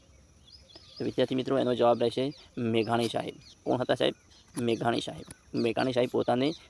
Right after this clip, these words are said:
પહાડનું બાળક તરીકે ઓળખાવતા હતા. ઝવેરચંદ મેઘાણી સાહેબ. તો વિદ્યાર્થી મિત્રો, તુલસી ક્યારો, રઢિયાળી રાત અને સોરઠ તારા વહેતા પાણી, સોરઠ તારા વહેતા પાણી,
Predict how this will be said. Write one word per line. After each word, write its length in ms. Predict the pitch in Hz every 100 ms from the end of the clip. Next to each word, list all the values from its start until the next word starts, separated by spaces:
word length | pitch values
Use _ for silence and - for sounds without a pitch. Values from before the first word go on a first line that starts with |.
| -
પહાડનું 380 | 127 127 123 120
બાળક 300 | 113 117 117
તરીકે 280 | 113 110 113
ઓળખાવતા 560 | 110 - - - 127 170 - -
હતા. 340 | - - - - - -
ઝવેરચંદ 520 | 120 117 120 - 127 143 - -
મેઘાણી 360 | 110 - 110 98
સાહેબ. 400 | - 135 - - - - - 120
તો 40 |
વિદ્યાર્થી 280 | 110 123 123
મિત્રો, 320 | 127 131 131 - -
તુલસી 380 | 127 123 - 139
ક્યારો, 400 | 135 135 139 156 277 - - - - - -
રઢિયાળી 400 | 120 117 123 120
રાત 260 | 123 135 - -
અને 120 | 127
સોરઠ 320 | 120 139 160 -
તારા 200 | 135 131
વહેતા 280 | 123 127
પાણી, 280 | 120 123 120 - - - - _ - -
સોરઠ 200 | 123 127
તારા 300 | 123 135 190 - -
વહેતા 320 | 123 120 - -
પાણી, 260 | 123 117